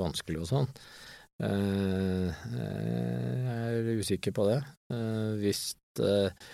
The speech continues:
organisasjoner er for store, og man har organisert det sånn, og man mener at det ikke er mulig å få det til sånn, så i mitt hode så blir det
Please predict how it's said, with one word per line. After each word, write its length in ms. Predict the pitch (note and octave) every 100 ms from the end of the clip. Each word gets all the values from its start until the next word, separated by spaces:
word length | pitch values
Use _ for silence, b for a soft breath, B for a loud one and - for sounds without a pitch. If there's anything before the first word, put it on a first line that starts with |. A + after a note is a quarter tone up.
| B B B B -
organisasjoner 640 | G#2 G2 A2 G2 F#2+ G2+
er 80 | F#2
for 140 | A2
store, 420 | - - E2+ F#2
og 80 | A2+
man 140 | G#2 G2
har 100 | F#2+
organisert 460 | F#2 F#2+ F2+ E2
det 80 | G2+
sånn, 240 | F#2 B2+ C3+
og 160 | - G2+
man 140 | G#2 G2+
mener 220 | F2 F2
at 80 | E2+
det 80 |
ikke 160 | F2+ F#2+
er 60 | F#2+
mulig 180 | E2 F2
å 80 |
få 140 | - F#2 C#2+
det 80 | -
til 80 | F2+
sånn, 160 | B2+ C3
så 140 | A#2+
i 140 | G#2 G2+
mitt 320 | G2 F2+ -
hode 220 | - A#2 D3+
så 120 | D3
blir 180 | G#2+ G2+
det 220 | F2+ F2+